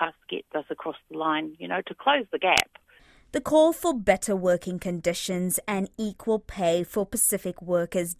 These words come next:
Speaker 2: dates back to the nineteen seventies, with the Polynesian Panthers creating conversations that are still ongoing in twenty twenty-two. The inquiry has found Pacific peoples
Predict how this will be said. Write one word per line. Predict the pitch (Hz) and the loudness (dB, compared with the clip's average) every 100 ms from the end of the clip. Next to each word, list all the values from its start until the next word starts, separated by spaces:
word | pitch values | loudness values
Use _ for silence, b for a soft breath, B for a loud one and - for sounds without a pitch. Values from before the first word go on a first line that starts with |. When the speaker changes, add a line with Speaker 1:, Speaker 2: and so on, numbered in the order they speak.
| - | 0
Speaker 2:
dates | 185 190 - - | 2 2 -2 -4
back | - 165 165 - - | 0 0 0 -4 -2
to | 214 | 0
the | 190 | 0
nineteen | 185 190 202 240 214 | 2 2 0 0 -2
seventies, | 208 - 233 214 196 156 127 - B B B | 0 2 2 2 -2 -4 -4 -6 B B B
with | 175 175 | -4 -4
the | 165 | -6
Polynesian | 185 175 175 180 180 165 170 165 | -2 -2 0 -2 -4 -2 -2 -2
Panthers | - 208 196 185 185 175 - | -4 0 0 2 0 0 0
creating | - 220 202 202 202 214 | 0 2 4 4 2 -2
conversations | 208 - 220 233 294 226 180 - 170 175 B B B | -2 0 0 0 0 0 0 -2 -4 -4 B B B
that | 254 254 | 4 6
are | |
still | 262 - - 247 247 269 - | 6 4 4 6 8 6 4
ongoing | 220 220 214 190 175 175 180 | 0 2 4 4 2 -2 0
in | 240 240 | 4 4
twenty | - - 202 190 185 196 190 | 2 -2 0 0 -2 -8 -8
twenty-two. | - 175 160 175 170 - 190 151 - - _ b b b b b b | -8 -6 -6 -8 -8 -4 -2 -4 -6 -20 _ b b b b b b
The | 190 202 | -2 0
inquiry | 214 202 - 185 175 175 | 2 -2 0 0 2 0
has | 175 185 185 - | -2 -2 0 0
found | - 190 180 180 - | 2 2 4 0 -2
Pacific | - - 240 254 - | 2 4 4 0 -4
peoples | - 202 190 175 180 | -4 -4 0 0 0